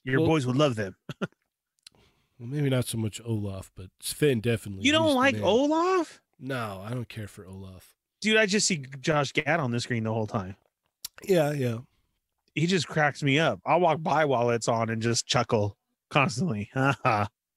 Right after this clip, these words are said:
Speaker 1: Ha ha. <laughs>
Speaker 2: <laughs> Mervine, Frozen two's just an X-Men movie.
Speaker 1: Elsa's a mutant. <laughs> All right, here's Josh again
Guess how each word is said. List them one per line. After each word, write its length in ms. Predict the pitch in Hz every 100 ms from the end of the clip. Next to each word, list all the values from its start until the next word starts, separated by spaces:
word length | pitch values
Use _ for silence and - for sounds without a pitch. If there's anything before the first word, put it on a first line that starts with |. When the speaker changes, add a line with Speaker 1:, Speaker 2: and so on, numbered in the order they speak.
| _ _ -
Speaker 1:
Ha 340 | 156 160 165 113
ha. 260 | 135 117 110 - - - - - - -
<laughs> 100 | 269
Speaker 2:
<laughs> 80 | -
Mervine, 800 | 208 143 156 120 117 127 131 135 - - - - -
Frozen 480 | - 135 127 120 113
two's 340 | - 117 110
just 280 | - 110 -
an 80 | 110
X-Men 460 | 110 - 117 113
movie. 420 | 113 117 110 120 - _ _ _ _ _ _ _ _ _ _ _
Speaker 1:
Elsa's 520 | 180 127 - 139 113 240
a 40 |
mutant. 600 | 226 202 190 285 330 294 -
<laughs> 720 | 262 - - - - - -
All 1000 | 262 220 466 - - 139 - 131 - 120
right, 120 | 147 139
here's 220 | 180 147
Josh 320 | 160 156 160
again 380 | 165 170 175 147